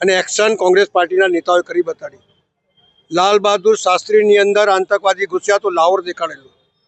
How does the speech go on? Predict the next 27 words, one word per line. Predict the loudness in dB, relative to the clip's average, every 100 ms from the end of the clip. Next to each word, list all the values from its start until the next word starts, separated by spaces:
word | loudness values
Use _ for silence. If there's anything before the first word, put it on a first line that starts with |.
| _ _ _ -20 -6
ઇન્દિરા | -2 0 0
ગાંધીના | 0 0 0
ટાઈમ | 0 -2 -2
પર | -4
થયું | 0 0
તો | 2
બે | 0 -2
ટુકડા | -4 -2 -2
કર્યા, | 0 -6 -6 _ _ _ _
જવાહરલાલ | 0 2 4 2 2
નહેરુએ | 0 2 4 4 0 _ -6
આતંકવાદીને | -2 -2 0 0 2 2
ભગાડ્યો. | 2 0 -2 -4 -8 _ -20 _ _ _ -20 _ -20 -20 -20 -14
મંચ | -4 -2 0 -2
ઉપર | 0 0
ભાષણ | 0 -2 0 -2
શોભા | 0 0 2
નથી | -2 -2
દેતા, | -2 -2 -2 -4 -8 _ _ _
લોકોની | -4 0 2 0
જાન | 0 0 0
ના | 0 0
જાય | 0 0 0 -4 _ -2
એવા | 0
પ્રબંધ | 0 -2 0 0 0
કરવા | 0 0
જોઈએ, | 0 0 0